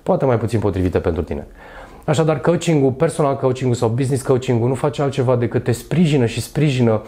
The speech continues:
a-ți, a-ți da claritate și lumină în tot ceea ce tu, uh, urmează să faci, personal sau profesional.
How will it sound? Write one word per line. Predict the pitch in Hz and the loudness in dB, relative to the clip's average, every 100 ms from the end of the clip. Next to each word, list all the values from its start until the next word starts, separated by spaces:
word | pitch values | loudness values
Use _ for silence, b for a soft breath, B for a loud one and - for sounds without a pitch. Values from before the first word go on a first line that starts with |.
| B B - | B B -2
a-ți, | 135 - - B - 139 | -2 -2 -16 B 0 0
a-ți | - 123 - 131 | 0 -4 0 2
da | - | 2
claritate | - 165 143 120 135 131 | 2 0 0 0 -2 -2
și | 123 123 | -4 0
lumină | 107 110 107 | 2 2 2
în | 101 | 0
tot | 110 101 | -2 -2
ceea | 101 | -4
ce | 90 95 | -2 -4
tu, | - | -2
uh, | 90 85 82 90 85 80 87 | 0 0 -2 -2 0 -2 0
urmează | 101 101 90 | 0 2 0
să | 85 - | -2 -4
faci, | - - - | -8 -10 -4
personal | - 165 - 117 110 | 0 0 0 0 0
sau | - | -2
profesional. | 90 90 - - 80 | -4 -4 -6 -8 -10